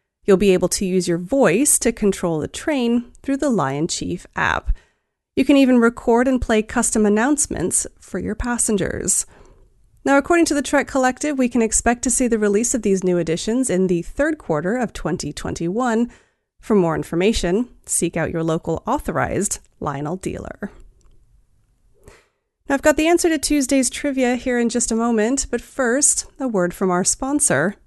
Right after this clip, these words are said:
BetterHelp. All this week, I've been telling you about BetterHelp's affordable, convenient, and professional online counseling service. But you don't have to take my word for it. Go to betterhelp dot com forward slash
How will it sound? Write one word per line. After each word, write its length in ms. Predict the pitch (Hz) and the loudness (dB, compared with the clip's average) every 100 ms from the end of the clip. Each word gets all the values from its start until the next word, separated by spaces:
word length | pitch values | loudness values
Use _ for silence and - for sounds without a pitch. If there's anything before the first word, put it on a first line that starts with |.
| 156 | -8
BetterHelp. 680 | 151 170 - 160 113 - - - _ _ _ _ _ _ _ _ _ - | -4 -4 -2 0 0 -4 -12 -20 _ _ _ _ _ _ _ _ _ -2
All 120 | 370 | 2
this 240 | 403 - | 4 4
week, 180 | 220 220 | 0 0
I've 120 | 226 | 2
been 100 | 240 | 2
telling 320 | 233 175 170 | 0 0 2
you 140 | 175 175 | 2 2
about 340 | 165 170 170 | 0 0 0
BetterHelp's 560 | 196 247 233 165 160 - | -2 -2 -2 -2 -2 -6
affordable, 720 | - - 220 233 247 247 - | -8 -4 -2 0 0 -2 -2
convenient, 580 | 277 254 190 156 156 - | -2 0 0 0 -2 -4
and 120 | 175 | -6
professional 840 | 170 - - 277 - 135 - 185 - - | -6 -6 -4 -2 -2 -2 -4 -6 -10 -6
online 380 | 160 175 185 196 | -2 0 0 0
counseling 480 | 214 208 - 156 | 0 0 0 -2
service. 600 | - 151 - 78 - - - _ _ _ _ - | -4 -6 -6 -8 -2 -2 -2 _ _ _ _ -10
But 100 | - | -4
you 60 | |
don't 200 | 240 349 | 0 0
have 100 | 370 | -2
to 100 | 370 | -6
take 300 | - 196 165 - - | -2 -2 -2 -6 -4
my 240 | 170 156 | -2 -2
word 260 | 165 160 156 | -2 -4 -4
for 260 | - - | -8 -6
it. 260 | 92 - - - _ _ _ _ _ _ _ - | -6 -8 -14 -18 _ _ _ _ _ _ _ -4
Go 120 | 320 | 0
to 100 | 415 | 4
betterhelp 480 | 294 285 247 247 - | 4 4 2 0 2
dot 220 | 226 - | 0 0
com 380 | - 175 160 - | -4 -2 0 -2
forward 400 | - - 220 269 | -6 -6 -2 -2
slash 480 | 240 - 143 147 - | -2 0 -2 -2 -6